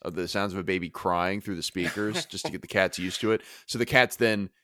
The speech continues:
Speaker 1: won't associate the crying with the baby because the ba-, the crying is a negative thing. They don't want, you don't wanna have the cats so-, associate something negative with the baby. Uh,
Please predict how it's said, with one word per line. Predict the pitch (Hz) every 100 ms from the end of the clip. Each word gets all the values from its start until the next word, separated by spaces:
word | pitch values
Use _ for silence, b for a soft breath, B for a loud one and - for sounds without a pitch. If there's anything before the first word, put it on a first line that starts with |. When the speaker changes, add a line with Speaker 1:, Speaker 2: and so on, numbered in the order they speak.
| _ _ _
Speaker 1:
won't | 92 110 120 -
associate | 101 - 123 120 113 101 -
the |
crying | 95 - 123 123 110 95 92 92 - _ - _ -
with | 107 95 -
the | -
baby | 131 151 131 82
because | 71 87 90
the | 80
ba-, | 101 110
the | 101
crying | - 135 123 110
is | 95
a |
negative | 95 101 92 85
thing. | - 143 120 90
They | 92
don't | 95
want, | 92 90 82
you | 98
don't | 95
wanna | 87
have | 95 87
the | 82
cats | - 101 92 - 82 -
so-, | - 98
associate | 90 82 104 92
something | 85 82 82
negative | 92 92 85
with | 76
the | 65
baby. | 107 131 92 65 - - - - _ -
Uh, | 90 90 90 90 90